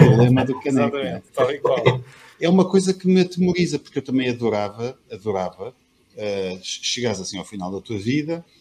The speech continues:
Speaker 1: ou quando quiseres, e dizeres, "Ora bem, vou fazer download da minha personalidade para um computador poderosíssimo,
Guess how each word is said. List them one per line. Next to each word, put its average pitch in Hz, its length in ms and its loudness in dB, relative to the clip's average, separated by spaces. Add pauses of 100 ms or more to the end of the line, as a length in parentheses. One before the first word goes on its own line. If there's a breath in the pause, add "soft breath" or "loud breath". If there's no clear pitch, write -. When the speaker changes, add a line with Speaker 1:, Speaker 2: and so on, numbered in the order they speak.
(200)
Speaker 1:
ou 80 360 -14
quando 90 240 -8
quiseres, 123 460 0
e 127 60 -2
dizeres, 90 340 -6
"Ora 135 160 -2
bem, 80 180 -4 (360)
vou 117 320 6
fazer 156 380 2
download 123 560 2
da 110 80 -2
minha 131 240 2
personalidade 98 720 -2 (480)
para 107 440 2 (160)
um 156 180 6
computador 127 800 2 (140)
poderosíssimo, 156 1040 2